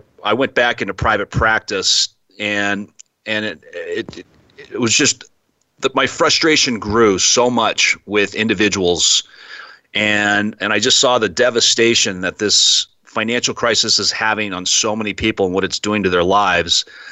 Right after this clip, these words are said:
that I decided to leave the corporate world and, um, start off on this new journey, and it created a process called Thrive Path,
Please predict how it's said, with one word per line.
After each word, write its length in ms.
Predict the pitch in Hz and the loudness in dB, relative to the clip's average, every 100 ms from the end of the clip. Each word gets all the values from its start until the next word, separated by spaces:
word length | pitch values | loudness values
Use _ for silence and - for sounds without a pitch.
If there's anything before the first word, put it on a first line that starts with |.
| - - | -10 -2
that 120 | 95 | 0
I 60 | |
decided 460 | 95 95 - 120 107 | 0 0 2 2 0
to 80 | 101 | 0
leave 220 | 110 131 | 0 0
the 60 | 107 | 0
corporate 360 | 107 92 92 | -2 -2 -4
world 400 | 82 95 95 98 - | 0 2 2 0 -4
and, 420 | 95 95 95 95 | -2 0 0 0
um, 540 | 95 92 92 92 92 - - - | 2 2 2 0 -4 -8 -8 -2
start 280 | - 117 107 | 0 2 2
off 180 | 107 107 | 2 0
on 100 | 101 | -2
this 180 | 95 | -2
new 140 | 107 107 | -2 -2
journey, 440 | 98 107 104 95 - - - - - | 0 2 2 -2 -6 -20 -20 -20 -14
and 220 | - 95 92 | -4 -2 -2
it 100 | - | 0
created 320 | 110 107 87 | 2 2 2
a 40 | |
process 380 | 107 107 98 92 | 0 0 0 0
called 220 | - 90 | -2 -2
Thrive 500 | - 104 101 107 - | -2 0 2 2 0
Path, 540 | - 90 82 85 - | -2 0 0 -2 -6